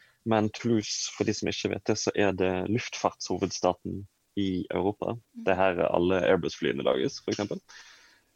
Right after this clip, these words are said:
Speaker 1: Ehm, så de har veldig mange flinke eksperter innenfor det. Eh, så jeg har hatt, ehm, forelesninger med folk som har jobbet i Airbus, som har jobbet i British Airways,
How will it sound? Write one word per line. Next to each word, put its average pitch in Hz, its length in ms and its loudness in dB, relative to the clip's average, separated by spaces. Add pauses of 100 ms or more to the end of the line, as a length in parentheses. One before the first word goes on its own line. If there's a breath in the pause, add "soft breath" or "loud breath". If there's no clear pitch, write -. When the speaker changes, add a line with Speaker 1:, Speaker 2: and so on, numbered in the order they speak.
(140)
Speaker 1:
Ehm, 104 400 4
så - 140 2
de 110 80 6
har 120 140 6
veldig 107 260 6
mange 107 280 0
flinke 98 320 -4
eksperter - 420 -4
innenfor 95 300 2
det. 120 180 4 (1300)
Eh, 92 280 -4
så - 220 -6
jeg 92 120 2
har 92 180 2
hatt, - 360 -2
ehm, 90 300 -2 (720)
forelesninger 90 840 2 (640 soft breath)
med 87 480 0
folk 92 260 -2
som 87 100 -2
har 85 120 0
jobbet - 240 -8
i - 60 2
Airbus, 101 500 2 (140)
som 90 100 -6
har 85 80 -2
jobbet 87 280 -6
i - 120 -8
British - 340 -6
Airways, 92 840 -2